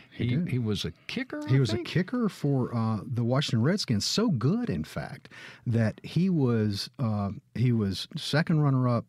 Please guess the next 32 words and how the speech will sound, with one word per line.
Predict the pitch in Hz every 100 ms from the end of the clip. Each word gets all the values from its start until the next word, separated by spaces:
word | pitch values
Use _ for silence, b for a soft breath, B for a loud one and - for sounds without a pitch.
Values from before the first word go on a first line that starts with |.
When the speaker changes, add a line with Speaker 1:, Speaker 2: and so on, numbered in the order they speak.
| -
Speaker 1:
in | 113 110 104 107
Rookie | 120 - 110
of |
the | 104
Year | 113 123 123
and | - 104 95
second | - 175 - 120 107
most | 107 -
votes | 113 110 -
in | 104 104 104
Most | 110 -
Valuable | 113 107 92
Player | - 123 90
in | 87
the | 101
N |
F | 113 -
L | 135 87
that, | 92 -
that, | 95 104 - - - -
that | 101 - -
rookie | 107 - 92 92 -
season. | - 139 170 -
Speaker 2:
Oh, | 107 113
my | 73
goodness. | 90 104 - -
Yeah. | 95 95 - 131
Speaker 1:
Interesting | 170 165 - 107
story. | - 139 113 104
I |
don't | 117
wanna, | 110 98